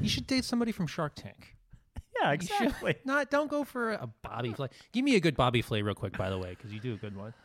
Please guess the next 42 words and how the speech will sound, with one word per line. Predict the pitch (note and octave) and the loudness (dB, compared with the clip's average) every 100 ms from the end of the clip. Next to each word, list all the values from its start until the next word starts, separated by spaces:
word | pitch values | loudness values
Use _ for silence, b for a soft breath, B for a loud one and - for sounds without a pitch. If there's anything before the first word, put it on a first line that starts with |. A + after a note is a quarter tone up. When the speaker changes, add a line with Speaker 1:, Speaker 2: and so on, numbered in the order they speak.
| b _ | b _
Speaker 2:
Uh, | E3+ F3 E3+ D#3 | 12 12 12 12
you | E3 E3 | 8 12
know | D#3+ | 12
what? | D#3+ | 12
I'm, | C#3+ C#3+ C3 | 12 8 6
I'm, | C3+ B2+ - | 4 2 2
you | C3+ | 4
know, | C3 | 6
I, | B2+ B2 B2+ - | 8 6 4 4
I, | B2 B2 B2 | 2 2 2
I | B2 | 4
s-, | B2 - - _ _ | 2 -4 -10 _ _
it's | - - D#3 | -6 0 2
a | B2+ | 10
beautiful | C3+ E3+ D#3 C#3 | 12 12 12 8
ingredient, | A#2 B2+ B2+ B2+ | 10 10 10 8
you | A#2 | 6
know, | A#2+ A2+ | 6 6
the | |
zucchini. | G#2 A#2+ - B2 B2 | 6 4 6 6 6
You | A#2 | 6
could | A#2 | 8
do | B2+ | 10
anything. | A#2+ A#2 A#2+ A#2 | 10 8 6 8
Really, | A#2+ C#3+ | 10 12
it's | B2+ | 10
about | - A2+ | 10 6
infusing | G#2 - A#2 G#2 | 6 4 4 4
flavor | - A2 G#2 | 4 6 8
at | G2 | 6
that | F#2+ F#2+ | 4 2
point. | G#2 F#2+ | 2 2
So, | - G#2+ G2+ | 4 6 6
you | G2+ | 6
know, | G2 | 6
I | F2 A2 | 6 6
try | C3+ | 8
to | A#2+ | 10
get | B2 | 10
a | A2+ | 8
quick | A2 C3 F#2 | 8 6 8
brine | A#2+ G#2+ G#2+ A2 | 6 8 6 2